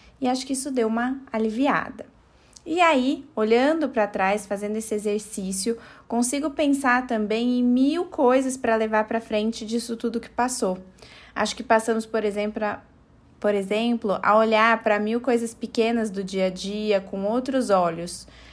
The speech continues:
Passamos a olhar muito mais pra quem a gente convive de perto, os relacionamentos ganharam outro valor. Todo mundo tá, tá sabendo disso, né? <laughs> Nossas amizades, por exemplo,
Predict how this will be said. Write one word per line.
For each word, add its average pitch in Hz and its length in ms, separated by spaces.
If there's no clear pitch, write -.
Passamos 233 420
a 233 140
olhar 220 340
muito 247 320
mais 226 220
pra 214 140
quem 214 140
a 208 40
gente 202 240
convive 196 340
de 220 140
perto, 220 580
os 185 120
relacionamentos 202 640
ganharam 196 500
outro 190 260
valor. 233 800
Todo 320 200
mundo 285 280
tá, 269 340
tá 269 120
sabendo 247 480
disso, 196 440
né? 185 280
<laughs> - 500
Nossas 240 380
amizades, 220 720
por 185 180
exemplo, 180 600